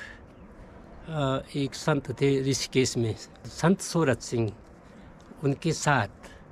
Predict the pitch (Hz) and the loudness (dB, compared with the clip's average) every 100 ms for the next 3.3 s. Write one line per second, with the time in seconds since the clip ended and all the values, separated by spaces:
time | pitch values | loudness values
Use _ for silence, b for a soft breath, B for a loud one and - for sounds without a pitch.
0 | - - - - - 151 160 156 - 147 | -20 -20 -20 -20 -6 0 2 2 0 0
1 | 151 143 147 131 123 - 156 156 175 165 | 0 -2 -4 -4 -2 0 0 2 0 2
2 | 139 127 131 131 127 123 120 117 160 175 | 2 4 4 4 4 2 0 2 0 0
3 | - 127 110 | 0 0 0